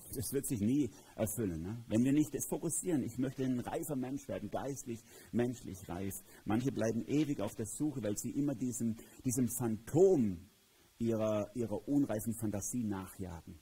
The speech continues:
Das ist ein Fake. Fokussier dein Leben. Fokus oder Fake, deine Entscheidung. Christliche Freundschaften können so radikal sein, und ich wünsche mir, dass sie radikal sind,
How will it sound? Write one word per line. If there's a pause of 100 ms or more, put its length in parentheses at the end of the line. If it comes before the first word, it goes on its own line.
(120)
Das
ist
ein (140)
Fake. (1300)
Fokussier (220)
dein
Leben. (1600)
Fokus
oder
Fake,
deine
Entscheidung. (680)
Christliche
Freundschaften
können
so
radikal
sein,
und
ich
wünsche
mir,
dass
sie
radikal
sind,